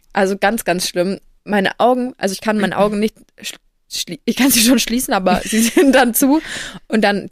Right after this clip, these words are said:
zucken die dann die ganze Zeit. Mein Lid zuckt einfach nur so. Tu, tu, tu, tu, tu, tu. Und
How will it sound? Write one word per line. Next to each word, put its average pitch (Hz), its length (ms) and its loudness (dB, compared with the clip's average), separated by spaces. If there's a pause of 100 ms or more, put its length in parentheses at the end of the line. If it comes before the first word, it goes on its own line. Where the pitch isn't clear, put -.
zucken 285 240 -6
die 202 120 0
dann 180 180 -2
die 180 60 -2
ganze 180 240 -4
Zeit. 185 120 -6
Mein 185 140 -4
Lid 240 200 -4
zuckt - 180 -6
einfach 190 220 -4
nur 190 120 -2
so. 185 100 -6
Tu, - 180 -8
tu, 381 220 0
tu, 370 140 2
tu, 370 120 -2 (140)
tu, - 0 -
tu. 262 560 -2 (100)
Und 233 300 4